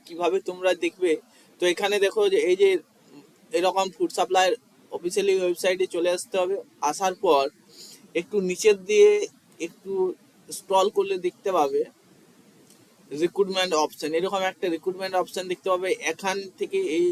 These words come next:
রিক্রুটমেন্ট অপশনটা ওপেন করে নাও। ওপেন করে নেওয়ার পরে এই দেখো অ্যাপ্লিকেশন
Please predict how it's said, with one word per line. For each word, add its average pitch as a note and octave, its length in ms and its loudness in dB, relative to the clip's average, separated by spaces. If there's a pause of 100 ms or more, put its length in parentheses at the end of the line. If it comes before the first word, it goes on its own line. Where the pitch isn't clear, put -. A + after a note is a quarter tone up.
(120)
রিক্রুটমেন্ট F#3 420 -6
অপশনটা F#3 360 -4 (140)
ওপেন F3 180 -4 (100)
করে F#3 200 -2
নাও। F3+ 100 -4 (540)
ওপেন F#3 300 0 (100)
করে G3 200 6
নেওয়ার F#3+ 280 2
পরে F#3+ 180 2 (240)
এই F#3 140 2
দেখো F3 260 -4 (800)
অ্যাপ্লিকেশন F3+ 720 -2